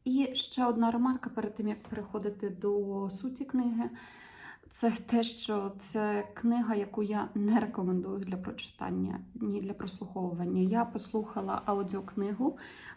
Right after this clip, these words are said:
придбану у Абук. А, я їм вдячна за цю можливість. Е, втім, <laughs> це така книга, е, досить складна для сприйняття, адже є багато відсилань релігійних.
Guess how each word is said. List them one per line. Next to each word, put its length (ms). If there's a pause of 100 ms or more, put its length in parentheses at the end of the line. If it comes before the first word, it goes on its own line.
придбану 500
у 460
Абук. 480 (720)
А, 200
я 140
їм 120
вдячна 500
за 120
цю 200
можливість. 840
Е, 140
втім, 600 (180)
<laughs> 240
це 200
така 480 (120)
книга, 440
е, 340
досить 640
складна 440
для 160
сприйняття, 800
адже 320
є 180
багато 460
відсилань 520
релігійних. 580